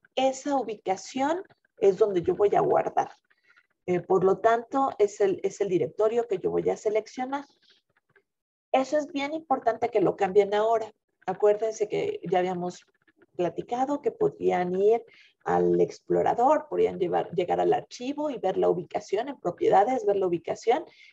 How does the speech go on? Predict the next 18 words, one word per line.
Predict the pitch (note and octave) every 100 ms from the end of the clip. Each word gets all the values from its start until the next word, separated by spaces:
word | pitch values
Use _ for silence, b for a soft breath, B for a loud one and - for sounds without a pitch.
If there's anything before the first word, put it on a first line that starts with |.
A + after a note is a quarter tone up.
| _
y | G3+
ya | F#3+ F#3
la | -
pueden | - G3+ F3
tener. | E3+ D#3 - - b b -
Recuerden | - G3+ G#3+ A3 A#3 C4+
cambiar | B3+ A#3 G#3 G3+ A3+ -
las | - G3 G3+ A3 - -
diagonales. | G3 F#3 E3+ F3 F3+ E3+ F3 - - -
En | F#3
lugar | E3+ F#3 F#3+
de | G4+
que | F#3+
sean | - F3 F3
diagonales, | F3 F3 E3 F3 B3 E4 F4 E4+ - -
eh, | G#3 F#3+ - -
as-, | F3+ F3 -
de, | - F3+ F3 F3 E3